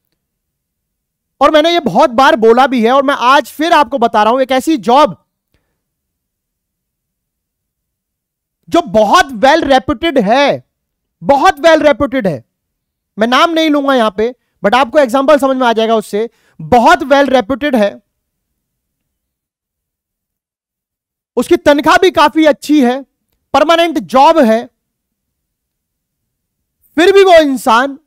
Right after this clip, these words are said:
वसूली करता है, फिर भी वो इंसान वसूली करता है। कहीं पर खड़े हो जाए तो फ्री में वो सामान लेता है,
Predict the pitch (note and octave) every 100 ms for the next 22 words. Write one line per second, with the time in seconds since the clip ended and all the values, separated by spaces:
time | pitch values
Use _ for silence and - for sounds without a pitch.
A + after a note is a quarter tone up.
0 | _ C3 G3 - A#3+ A#3 A3 F3+ - C3
1 | B2 B2+ _ _ _ _ _ _ _ _
2 | _ _ _ _ _ E3+ F3 F3 C4 D#4
3 | A3+ A#3+ A3+ - A#3 D4 C#4+ G3+ G#3 B3+
4 | C4 C#4 B3+ - B3+ A#3+ D#4 D4 - _
5 | _ B3 C4+ D4+ D4+ C#4+ A#3 C#4+ B3 B3
6 | A#3+ D4+ D#4 C#4 - - D#4 D#4+ D4+ C#4+
7 | - G#3+ B3 D#4+ D#4+ B3 - A#3 B3 D#4